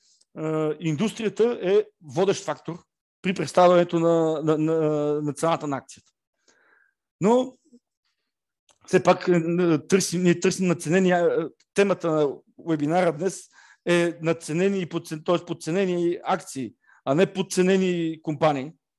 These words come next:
а, тоест подцен-, подценени акции, а не подценени сектори. Така че ще направим един бърз, а, така, а, а, бърз скринър на, на, на компаниите.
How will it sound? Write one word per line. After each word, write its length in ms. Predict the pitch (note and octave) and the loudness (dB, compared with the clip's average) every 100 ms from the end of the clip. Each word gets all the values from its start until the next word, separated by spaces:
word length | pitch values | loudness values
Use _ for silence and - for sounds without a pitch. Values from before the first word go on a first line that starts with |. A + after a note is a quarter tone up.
| _ _ _ _ - | _ _ _ _ -4
а, 220 | D3 D3+ | -2 0
тоест 200 | F3 E3 | 0 -2
подцен-, 280 | D#3+ D#3+ D#3+ | -4 -8 -10
подценени 420 | D#3 D3+ F3+ F#3 | -10 -2 0 4
акции, 280 | F#3+ F#3+ D#3 | 2 2 2
а 20 | |
не 120 | E3 | 2
подценени 420 | F3 - E3 F3 | -2 -8 -4 -4
сектори. 440 | D3+ C#3+ - F3+ G3+ _ _ - _ | -4 -8 -8 -10 -12 _ _ -20 _
Така 120 | - A3 | 0 2
че 240 | G#3 - - _ | 2 -2 -8 _
ще 120 | - | -2
направим 380 | D3+ D3+ B3 A3 | -2 2 2 2
един 240 | F3+ G#3+ C#3+ | 0 -2 0
бърз, 440 | - - - - | -2 -4 -10 -8
а, 920 | F3 E3 E3 D#3+ D#3 D3+ D3+ D3 C#3+ C3 - | -4 -2 0 0 0 0 0 -4 -6 -8 -12
така, 400 | - - D#3+ C3+ - _ _ _ _ _ | -8 0 0 0 -8 _ _ _ _ _
а, 360 | D#3 D3 D3+ C3+ - _ _ - _ _ E3+ | -4 -2 -2 -6 -12 _ _ -20 _ _ -2
а, 480 | D#3+ D#3 D#3 D3+ C#3+ | 0 0 -2 -4 -6
бърз 340 | C#3 B2+ G#3 | -6 -2 -2
скринър 580 | - - G3 G3 E3+ G3+ - _ _ _ _ | -2 -6 -2 0 0 -4 -12 _ _ _ _
на, 300 | D#3+ F3 E3+ E3 | -2 0 0 -2
на, 180 | E3+ | -6
на 220 | D#3+ D#3+ D#3 | -4 -6 -6
компаниите. 680 | D3 A3 C4+ B3+ B3+ C#4 | -6 -4 -4 -4 -6 -10